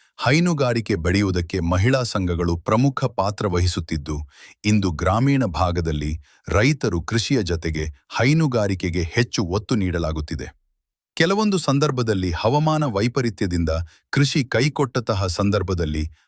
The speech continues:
ಹೈನುಗಾರಿಕೆ ರೈತರನ್ನ ಕೈ ಹಿಡಿದು ಮೇಲೆತ್ತಿದೆ ಎಂದರು. ಈ ಸಂದರ್ಭದಲ್ಲಿ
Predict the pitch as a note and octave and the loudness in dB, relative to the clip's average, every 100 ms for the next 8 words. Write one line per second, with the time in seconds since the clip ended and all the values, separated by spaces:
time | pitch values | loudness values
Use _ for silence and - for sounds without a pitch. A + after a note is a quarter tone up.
0 | - A#2 D#3 F3 B2+ G#2+ F#2+ F2+ F2+ F2+ | -4 2 2 2 2 0 -2 -2 0 2
1 | A#2+ B2+ G#2 F#2 E2 - C#3 B2 A2 F2+ | 2 0 0 -2 -2 2 2 2 0 0
2 | G2+ F2+ G#2 A2+ F#2 F2 E2 D#2 C#2 C2 | 0 2 2 0 -2 -2 -2 -2 -4 -8
3 | - _ _ _ _ _ - G3+ - B2+ | -14 _ _ _ _ _ 2 2 4 2
4 | A#2 G#2 F#2+ E2 D2+ | 2 0 0 -2 -2